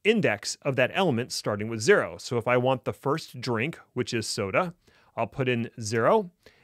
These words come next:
and there we go, I get soda. So now you're getting an idea how to work with the data structure that's been loaded here. If this is unfamiliar to you,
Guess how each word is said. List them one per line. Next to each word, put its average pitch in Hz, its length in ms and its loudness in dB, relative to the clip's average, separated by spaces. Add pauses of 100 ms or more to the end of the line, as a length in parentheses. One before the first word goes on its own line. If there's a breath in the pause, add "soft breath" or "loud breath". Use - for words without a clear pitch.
(160 soft breath)
and 165 200 4
there 135 120 6
we 143 100 2
go, 151 260 4
I 127 80 2
get 139 220 2
soda. - 400 0
So - 220 0
now 208 180 4
you're 302 80 -2
getting 175 260 2
an 156 60 2
idea 123 420 4
how 147 260 2
to 139 180 -4
work 127 380 0
with 139 140 0
the 123 80 2
data 120 300 2
structure 95 680 -6
that's 113 220 -4
been 104 300 -4
loaded 110 360 2
here. 90 260 -16 (340 soft breath)
If 120 100 -4
this 214 160 10
is 247 160 -2
unfamiliar 175 760 2
to - 200 -4
you, 120 280 2